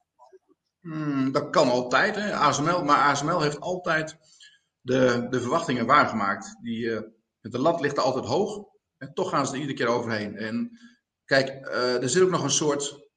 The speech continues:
wat ze, wat ze gedaan hebben is, is de,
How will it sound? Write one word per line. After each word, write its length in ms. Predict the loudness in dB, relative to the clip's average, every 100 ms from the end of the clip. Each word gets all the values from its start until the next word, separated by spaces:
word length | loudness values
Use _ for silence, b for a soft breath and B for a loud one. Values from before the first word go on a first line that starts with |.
| _ _ _ _ -10
wat 180 | -8
ze, 120 | -8 -6
wat 140 | -4
ze 60 | -2
gedaan 300 | 0 2 2
hebben 200 | 0 0
is, 140 | 0
is 300 | 0 0 -2
de, 480 | -2 -2 -2 -4